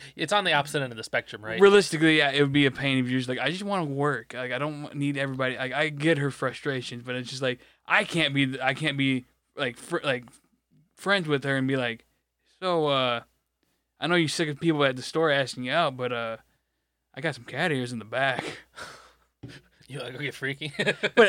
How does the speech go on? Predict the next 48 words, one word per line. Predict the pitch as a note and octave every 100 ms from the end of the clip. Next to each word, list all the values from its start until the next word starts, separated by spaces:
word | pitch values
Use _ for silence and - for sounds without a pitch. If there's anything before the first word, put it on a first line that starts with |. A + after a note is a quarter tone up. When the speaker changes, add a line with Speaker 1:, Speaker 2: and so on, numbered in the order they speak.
| E3+
Speaker 2:
like, | F3+ D#3+
I | E3+ E3+
can | D3+
joke, | C#3 F3 D#3
I | D3 D3
can, | D3
I | D3
can | C#3+
put | D3+
on | C3
cat | B2 C#3+ C3+
ears | B2+ B2+ B2+
and | B2 B2+
we | C3+
all | B2
have | A#2+ B2
a | A2+
laugh. | B2+ A#2+ G#2+ - - -
Speaker 1:
Yeah. | G#2+ - _ _ _ _ _ _ _
I | C#3
respect | C#3 - G#2 -
that. | G2+ G2+ _ _ _ _ _ _ -
I | C3+ C#3+ D3
respect | C#3 - - G#2+ G2+ -
that. | G#2+ G#2 - -
But | -
no, | D#3
that's, | D3+ D#3
like, | D#3+ D#3 _ _
two | D#3 D#3
opposite | D3 C#3+
ends | C#3 C3
of | B2+
the |
spectrum, | - C3+ C3 G#2 G2+
right? | G#2+ A#2+ _ _
You | A#2
know, | A2
you've | A2 A#2
got, | C3 A2+ - _ _ _
you've | A#2+
got | C3 A#2+
the | B2+
end | C3
of |
the | B2
spectrum | - B2 B2+
that | A2+